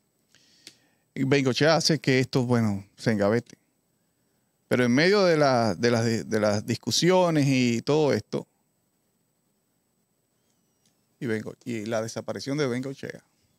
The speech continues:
Homero libre ya, de nadie que lo objete esto ante el presidente de la República. Como tú dices, ya lo des-, lo saca de la gaveta,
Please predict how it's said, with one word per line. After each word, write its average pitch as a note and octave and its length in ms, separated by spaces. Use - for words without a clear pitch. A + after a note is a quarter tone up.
Homero C#3 400
libre E3+ 340
ya, D#3 320
de - 80
nadie D#3 260
que C3 120
lo A#2 80
objete C#3 440
esto D3+ 180
ante G#2+ 160
el G2+ 40
presidente A#2+ 340
de C#3 60
la B2+ 80
República. A2 480
Como C3+ 180
tú B2+ 120
dices, - 240
ya A2+ 400
lo B2 120
des-, B2 260
lo B2+ 80
saca D3+ 340
de D#3+ 100
la C#3 100
gaveta, C3+ 480